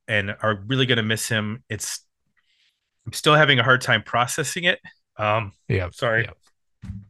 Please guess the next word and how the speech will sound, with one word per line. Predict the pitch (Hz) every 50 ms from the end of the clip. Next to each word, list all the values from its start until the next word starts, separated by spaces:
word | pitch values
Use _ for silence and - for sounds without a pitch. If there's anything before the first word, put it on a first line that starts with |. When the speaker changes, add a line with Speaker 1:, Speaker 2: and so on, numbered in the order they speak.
| _ _ _ _ _ _ _ _ _ _ _ _ _ _ _ _ _ _ _ _ _ _ _ - - _ _ _ _ _ _ _ _ _ _ _ _ _ _ _ _ _ _ _ _ _ _ _ _ _ _ _ _ _ _ _ _ _ _ _ _ _
Speaker 1:
So | - - - - 175 170 165 156 160 170 170